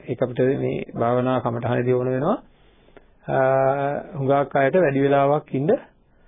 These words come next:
බෑ. අකුසලය මැඩගෙන ඉන්න තමන්ගේ සිතේ ශක්තිය මදි.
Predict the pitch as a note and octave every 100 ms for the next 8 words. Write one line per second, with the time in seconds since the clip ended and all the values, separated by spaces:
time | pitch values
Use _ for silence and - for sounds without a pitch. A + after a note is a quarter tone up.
0 | _ _ _ B2 A#2+ - C3 - D#3 D3
1 | D#3+ E3 F3 F#3+ C#3+ C3 C#3 D3 D3+ D#3
2 | F#3+ - C#3 C#3+ D3 E3+ G3+ D#3 C#3 C#3+
3 | D3 D3 D3+ F3+ F#3+ - _ - C3+ -
4 | D3+ F#3 G3+ D3 C3 _ D#3+ B3 - _
5 | _ _ _ _ - D3 C#3 C3+ A#2+